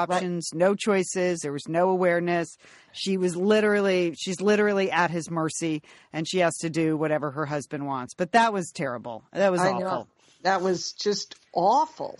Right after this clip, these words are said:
Speaker 2: Yeah.
Speaker 1: Yeah.
Speaker 2: And
Speaker 1: And
Speaker 2: Doctor Ennis is getting a lot of confidential information
Speaker 1: He
Speaker 2: thi-,
Speaker 1: is.
Speaker 2: in this episode. I mean,
Speaker 1: <laughs> He is.
Speaker 2: George has to kind of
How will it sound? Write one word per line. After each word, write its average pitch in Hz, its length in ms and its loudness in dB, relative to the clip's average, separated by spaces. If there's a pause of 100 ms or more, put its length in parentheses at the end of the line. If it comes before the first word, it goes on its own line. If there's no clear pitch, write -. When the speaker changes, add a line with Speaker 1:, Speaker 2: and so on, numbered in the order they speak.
Speaker 2:
Yeah. 202 200 2
Speaker 1:
Yeah. 180 220 4 (400)
Speaker 2:
And 208 140 2
Speaker 1:
And 226 60 6
Speaker 2:
Doctor 302 300 2
Ennis 330 360 -2
is 214 120 -8
getting 214 360 -4
a 180 60 -4
lot 202 440 -4
of - 180 -6
confidential 208 840 -2
information 190 840 2
Speaker 1:
He 160 120 0
Speaker 2:
thi-, 147 100 4
Speaker 1:
is. 160 300 0
Speaker 2:
in 220 40 -6
this 220 260 2
episode. - 720 -6
I 185 80 -2
mean, 190 300 -2
Speaker 1:
<laughs> - 40 -20
He 170 160 -6
is. 147 160 -4
Speaker 2:
George 320 440 2
has 254 280 2
to 226 120 -4
kind 214 380 -6
of 185 240 -4